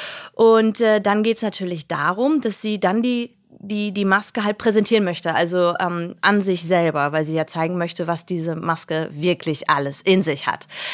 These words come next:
Yes, Babe halt. Und, äh, ja, in dem Moment, kurz bevor sie dann wirklich den Tiegel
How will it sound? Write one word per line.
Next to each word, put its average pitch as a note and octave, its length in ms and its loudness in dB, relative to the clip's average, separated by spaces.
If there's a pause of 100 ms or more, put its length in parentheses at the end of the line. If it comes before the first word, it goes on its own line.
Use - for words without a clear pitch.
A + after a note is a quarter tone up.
(120)
Yes, F3+ 340 0
Babe F#3 340 2
halt. - 320 -4 (480)
Und, F#3+ 540 2
äh, F#3+ 260 2
ja, G3 160 0
in F#3+ 160 0
dem G#3 160 2
Moment, A3+ 460 0
kurz C#4 300 -2
bevor A3+ 420 0
sie A3 400 -4
dann G3 320 -2
wirklich G#3 400 -2
den F#3+ 220 -4
Tiegel A3+ 600 0